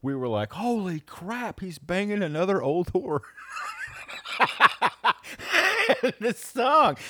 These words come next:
he can't stop talking about it. Um, so, uh, let's get an interview with him. <laughs>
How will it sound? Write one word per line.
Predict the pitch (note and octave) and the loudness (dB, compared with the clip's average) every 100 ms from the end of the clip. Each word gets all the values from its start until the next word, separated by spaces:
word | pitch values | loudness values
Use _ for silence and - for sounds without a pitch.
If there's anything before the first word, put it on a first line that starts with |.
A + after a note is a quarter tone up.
| - | 2
he | F#3+ | 2
can't | - A#3+ B3 - | 4 2 2 2
stop | - - - | 4 4 4
talking | - G3+ D4+ E4+ | 2 2 4 -2
about | A#3+ C3+ A2 | 2 2 4
it. | G2 - - - - - | 2 -4 -18 -20 -20 -2
Um, | C#3+ C#3+ B2+ | 4 4 2
so, | - C#3 B2 A2 _ - | 2 4 4 2 _ -4
uh, | C3+ A#2+ G#2 G2 | 0 2 2 -2
let's | E2+ B2 F3+ | -2 -4 -4
get | - F3 | -2 0
an | B2+ | 0
interview | C3+ C#3 B2+ B2+ | 0 0 0 2
with | G#2 | 2
him. | G#2 D3+ A#2+ A#2+ _ _ _ - _ _ _ _ - - - | 2 0 0 -6 _ _ _ -20 _ _ _ _ -20 -20 -20
<laughs> | - | -10